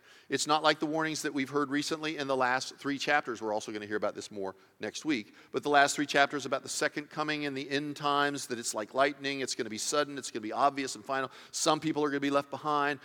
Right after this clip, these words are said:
Some people are gonna be taken. There's a lot of scary, actually, kinds of things that he shared about that.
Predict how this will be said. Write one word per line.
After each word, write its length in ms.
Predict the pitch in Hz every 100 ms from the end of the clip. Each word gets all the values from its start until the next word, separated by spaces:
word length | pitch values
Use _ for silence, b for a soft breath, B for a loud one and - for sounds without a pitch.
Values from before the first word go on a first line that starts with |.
| B
Some 200 | - 160
people 220 | 147 147 147
are 60 |
gonna 120 | 143
be 80 | 139
taken. 360 | 139 156 151 147 B B
There's 100 | 151
a 60 | 165
lot 160 | 156
of 40 | 147
scary, 540 | - 170 220 143 107 123 -
actually, 420 | 113 - 123 190 - _ _ _ -
kinds 240 | 151 139
of 80 | 139
things 300 | 233 208 123
that 100 | 104
he 120 | 120
shared 340 | - 220 240
about 240 | 104 92 -
that. 160 | -